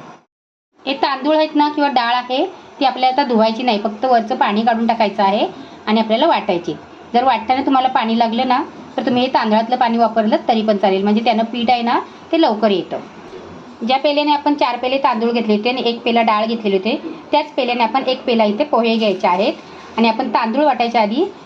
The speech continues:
एक दहा मिनटं यांना आपल्याला भिजवून घ्यायचे. आपण तांदूळ वाटे वाटेपर्यंत हे पोहे आहेत ना, ते चांगले भिजले जातात. आपले डाळ, तांदूळ आणि पोहे वाटून झालेले आहेत आणि त्याला असे आपल्याला मिक्स करून घ्यायचे आहेत.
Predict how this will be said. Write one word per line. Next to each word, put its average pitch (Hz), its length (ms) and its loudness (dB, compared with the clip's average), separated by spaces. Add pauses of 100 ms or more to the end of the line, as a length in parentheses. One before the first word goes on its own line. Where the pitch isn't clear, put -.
(140)
एक 269 140 -2
दहा 247 180 0
मिनटं 269 240 0
यांना 220 160 2
आपल्याला 220 280 0
भिजवून 208 380 2
घ्यायचे. 156 360 -2 (420)
आपण 233 260 -2
तांदूळ 240 300 0
वाटे 233 260 0
वाटेपर्यंत 226 460 0
हे 233 160 2
पोहे 226 260 2
आहेत 220 200 -2
ना, 226 120 -2
ते 302 60 2
चांगले 247 320 0
भिजले 185 280 0
जातात. 143 260 -2 (1080)
आपले 285 200 -2
डाळ, 277 400 -2
तांदूळ 277 280 -2
आणि 285 120 2
पोहे 277 340 2
वाटून 240 380 -2
झालेले 226 300 0
आहेत 208 300 -4 (380)
आणि 233 100 -2
त्याला 240 180 -2
असे 226 160 -4
आपल्याला 226 280 -2
मिक्स 247 320 2
करून 240 260 2
घ्यायचे 196 280 0
आहेत. 175 240 -4